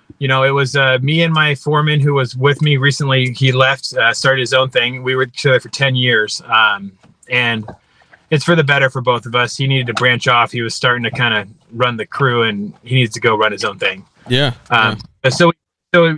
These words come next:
Speaker 1: that went down. So then we literally started to grow, grow. And then about third year in, I got bored with hardscapes.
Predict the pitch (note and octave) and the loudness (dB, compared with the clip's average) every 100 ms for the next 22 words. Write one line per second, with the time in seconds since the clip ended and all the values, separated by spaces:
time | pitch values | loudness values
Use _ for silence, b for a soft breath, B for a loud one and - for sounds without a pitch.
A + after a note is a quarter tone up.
0 | D3 F3 F#3+ G3 F#3 F#3 F3+ D#3+ D#3+ E3 | 0 2 2 0 0 2 0 0 -2 0
1 | E3 E3 D#3 F3 F#3 F3 E3 - E3 D#3+ | 0 0 0 0 0 -2 -4 -6 0 0
2 | D#3+ C#3 D3+ C#3 B2+ D3+ E3 E3 D3 C#3 | 0 -8 -12 -12 -4 0 2 0 -2 -4
3 | D3 D#3+ D#3+ C#3 C3+ C3 B2+ B2+ b b | -2 0 0 -2 -4 -6 -6 -16 b b
4 | b b b b b _ C3+ C3 - E3+ | b b b b b _ -2 -2 2 2
5 | F3+ F3+ E3+ E3+ F3+ D#3+ D3+ D#3 C3+ C#3+ | 4 2 4 4 2 0 0 0 0 2
6 | E3+ E3 D3+ C#3 D#3+ E3+ - D3+ D#3 - | 2 2 -2 0 2 2 -2 -2 -2 -2